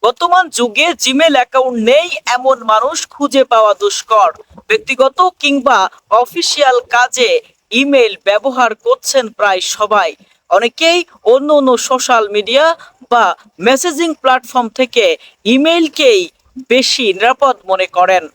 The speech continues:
অফিসিয়াল কিংবা মেসেজিং বা ব্যক্তিগত সব কাজেই মেইল ব্যবহার বেশি নিরাপদ। তবে হ্যাকারদের জন্য আসলে কোনো প্ল্যাটফর্মেই নিশ্চিন্তে থাকা সম্ভব নয়। ফাঁদে ফেলে Gmail-এর পাসওয়ার্ড হাতিয়ে নিচ্ছে হ্যাকাররা।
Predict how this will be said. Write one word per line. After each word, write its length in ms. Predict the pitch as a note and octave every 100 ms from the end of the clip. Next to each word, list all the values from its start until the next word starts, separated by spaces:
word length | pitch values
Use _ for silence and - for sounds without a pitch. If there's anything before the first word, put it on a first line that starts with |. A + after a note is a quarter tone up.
| _ _ E3+
অফিসিয়াল 540 | F3+ B3+ - D#4+ F4 -
কিংবা 340 | D4+ C#4+ C4
মেসেজিং 800 | A3 A#3 B3+ B3+ E4+ C4+ C4+ G3+ - _ _ _ -
বা 140 | D#4+
ব্যক্তিগত 720 | A3 C#4 - D#4+ C#4+ C4+ A#3
সব 240 | G3 - A3+ _
কাজেই 500 | G#3 G#3+ B3 A3+ E3 - - _
মেইল 300 | G3 C4 D#4
ব্যবহার 640 | G#3 G#3+ G#3 A#3 A3 G3+
বেশি 420 | E3 G3+ A#3 - A#3
নিরাপদ। 460 | F3 F3 G3+ F3+ _ _ _ -
তবে 340 | A#3+ D#4+ F4+
হ্যাকারদের 640 | - B3+ - E4 C4+ D#4 G3+
জন্য 300 | B3 C4 C4
আসলে 540 | A3 A3 C#4 A#3+ F3 - - _
কোনো 300 | C4 D4+ F4
প্ল্যাটফর্মেই 760 | - C#4 C4 - C4 B3 A3+ F3 - - F3+
নিশ্চিন্তে 580 | C4 - - B3+ A#3
থাকা 460 | G#3 A3 G#3+ G3 D#3+ - _
সম্ভব 460 | - A#3+ A3 G3 F3
নয়। 260 | F3+ F#3 D#3 _ _ -
ফাঁদে 280 | F#3+ G3
ফেলে 420 | G3+ A3 A#3 D#4+ F4 - _
Gmail-এর 500 | C#4 C4 E4 D4+ C4
পাসওয়ার্ড 580 | A3 G#3 G#3 B3 C#4+ E4 C4
হাতিয়ে 440 | C4 B3+ B3+ A3+
নিচ্ছে 380 | A3+ - - G3+
হ্যাকাররা। 640 | G#3+ - F#3+ D#3+ F#3 E3+